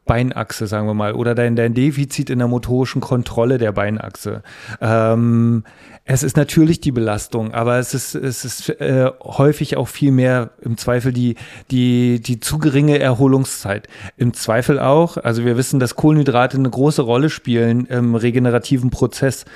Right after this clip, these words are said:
Also im Zweifel zu wenig Kohlenhydrate einfach. Ja, äh, also manchmal sind es einzelne, einfache Dinge, ähm, die aber in der Summe dann sehr komplex werden. Und dann zu sagen,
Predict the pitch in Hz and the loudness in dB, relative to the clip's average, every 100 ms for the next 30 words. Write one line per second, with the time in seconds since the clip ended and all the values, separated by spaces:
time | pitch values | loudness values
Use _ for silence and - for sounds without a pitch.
0 | - - 120 104 117 104 - 110 135 151 | -20 -8 -4 -2 -2 -2 0 0 4 4
1 | 147 - - 120 123 131 - 240 196 107 | 4 -4 0 2 2 2 2 4 4 2
2 | - - - 113 - - - _ - 110 | -4 -8 -10 -10 -12 -16 -18 _ -6 -4
3 | - 127 117 117 - 120 120 - - 139 | -4 -4 -2 -2 -2 -2 -2 -4 -2 0
4 | - 196 170 143 - - - _ 127 175 | 2 2 4 0 -4 -12 -20 _ 0 4
5 | 226 - 180 165 - _ _ - 143 214 | 4 2 2 2 -2 _ _ -2 2 2
6 | - 196 170 135 170 214 277 _ - - | 2 -2 -2 -2 -2 -2 -6 _ -20 -20
7 | - 131 135 135 135 135 143 135 - - | -4 2 4 6 4 4 2 -2 -8 -2
8 | 151 143 151 - 147 135 110 170 196 160 | 2 4 2 4 4 2 2 2 2 2
9 | 131 120 143 143 131 120 123 - 104 95 | 0 -2 -4 -4 -4 -6 -6 -10 -8 -6
10 | 98 107 117 113 120 170 175 - 139 123 | -6 -6 -6 -2 0 0 0 -4 -2 0
11 | 131 151 156 | 2 2 0